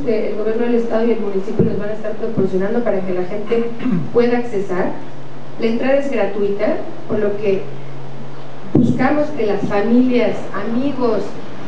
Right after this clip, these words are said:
¿no? se puedan en-, en-, encontrar en este magnífico estadio que se está construyendo con el apoyo de todo el equipo de gobierno del estado que ha estado participando, que puedan venir, que puedan participar, que puedan divertirse,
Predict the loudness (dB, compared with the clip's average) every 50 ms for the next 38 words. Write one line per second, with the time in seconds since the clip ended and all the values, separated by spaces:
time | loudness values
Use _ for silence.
0 | -4 -4 -4 -2 0 0 2 2 2 2 2 0 2 2 2 2 2 2 0 0
1 | 0 0 0 -2 -4 -4 -4 -2 -2 -2 -2 -2 -2 0 0 0 0 0 0 0
2 | 2 2 2 2 0 0 -2 -2 -4 -2 0 2 2 2 2 0 -2 -2 -4 -4
3 | -4 -4 -4 -4 -2 -2 -2 -2 -2 0 0 0 0 0 0 0 0 0 2 0
4 | 2 2 2 2 0 0 -2 -2 -2 -2 -2 0 0 0 0 0 0 2 2 2
5 | 2 0 0 0 2 2 2 2 2 2 2 0 2 2 0 0 0 0 -2 -4
6 | -4 -4 -2 -2 -4 -4 -4 -2 2 2 2 2 2 -2 0 0 2 2 2 2
7 | 2 2 2 2 2 0 0 -2 -2 -2 0 0 2 2 0 0 -2 -2 -2 0
8 | 2 2 2 2 2 2 0 0 0 -2 -2 0 0 0 0 0 0 -2 0 0
9 | 0 2 2 0 0 -2 -2 -2 -2 -2 -2 -2 0 0 0 2 2 2 0 0
10 | -4 -4 -4 -4 -4 -4 -4 -4 -4 -4 -4 -4 0 0 0 2 2 2 2 2
11 | 2 2 2 2 2 2 2 0 0 -2 -2 -2 -2 0 0 0 0 0 0 -2
12 | -2 -2 -2 -4 -2 -2 -2 0 0 0 0 0 0 0 0 2 0 0 0 0
13 | 0 0 0 0 0 2 2 2 2 2 0 0